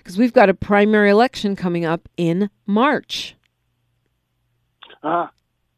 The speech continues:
Speaker 2: okay, okay.
Speaker 1: Yeah. I don't, I,
Speaker 2: Yeah.
Speaker 1: you know, I gotta look that up. I don't have it memorized like that off the top of my head. I was pretty
Speaker 2: Oh,
Speaker 1: <laughs> involved in it at the time, but I forget. But I know for sure, uh, Miss, Miss Hancock won.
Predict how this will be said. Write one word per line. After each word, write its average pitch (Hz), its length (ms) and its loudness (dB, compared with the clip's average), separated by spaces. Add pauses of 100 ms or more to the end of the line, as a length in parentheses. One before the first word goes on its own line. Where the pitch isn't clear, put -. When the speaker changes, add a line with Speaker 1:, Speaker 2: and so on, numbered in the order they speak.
Speaker 2:
okay, 147 440 -10 (280)
okay. 113 320 -18 (800)
Speaker 1:
Yeah. 156 220 2 (420)
I 196 80 2
don't, 208 120 6
I, 214 80 6
Speaker 2:
Yeah. 233 200 0
Speaker 1:
you 226 60 4
know, 214 100 4
I 214 80 2
gotta 185 200 4
look 175 200 -2
that 160 180 4
up. 156 160 2
I 165 100 2
don't 170 280 2
have 180 200 0
it 165 100 -2
memorized 175 500 0
like 165 200 0
that 170 160 2
off 156 180 0
the 160 80 -6
top 160 300 0
of 160 80 -10
my 165 160 -2
head. 180 240 2
I 156 120 2
was - 160 -6
pretty 233 460 6
Speaker 2:
Oh, - 240 -6
Speaker 1:
<laughs> - 40 -16
involved 214 500 6
in 214 120 6
it 208 100 6
at 196 180 2
the 214 80 2
time, 247 460 4
but 233 140 2
I 220 100 2
forget. 226 540 0 (220)
But 208 120 2
I 202 100 6
know 214 160 4
for 208 180 -2
sure, 190 420 0
uh, 165 240 0
Miss, 165 520 -4
Miss 170 200 -4
Hancock 165 520 -6
won. 69 300 -12